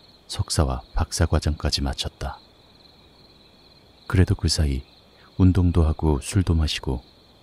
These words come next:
여자와 친구들도 만나며 지냈다. 하지만 내게 가장 큰 관심사는 신비 동물학이었다.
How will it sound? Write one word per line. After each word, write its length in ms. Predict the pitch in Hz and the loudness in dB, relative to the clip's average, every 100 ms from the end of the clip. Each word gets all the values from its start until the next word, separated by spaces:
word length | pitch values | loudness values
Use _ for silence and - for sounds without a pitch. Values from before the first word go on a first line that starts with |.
| - | 0
여자와 300 | 87 90 87 | 2 4 4
친구들도 520 | - 117 104 92 82 | 4 0 2 0 2
만나며 460 | 90 73 71 71 69 | 2 2 0 -2 -2
지냈다. 580 | - - 69 - 69 - _ _ _ - _ _ _ _ _ _ - _ | -4 -2 -2 -2 -8 -8 _ _ _ -20 _ _ _ _ _ _ -20 _
하지만 400 | - - 82 76 | -4 -2 0 0
내게 360 | 73 71 67 67 _ _ | 0 -2 -2 -4 _ _
가장 360 | - - - 80 | -12 -8 0 0
큰 220 | - 92 | 2 -2
관심사는 640 | - 78 - 76 - 69 65 - - - _ - | 0 -2 -2 -4 -2 -4 -4 -12 -20 -20 _ -12
신비 400 | - - 78 69 | -2 2 2 0
동물학이었다. 880 | - 80 76 78 - 80 - 65 64 | 0 0 2 -2 -4 -6 -6 -8 -8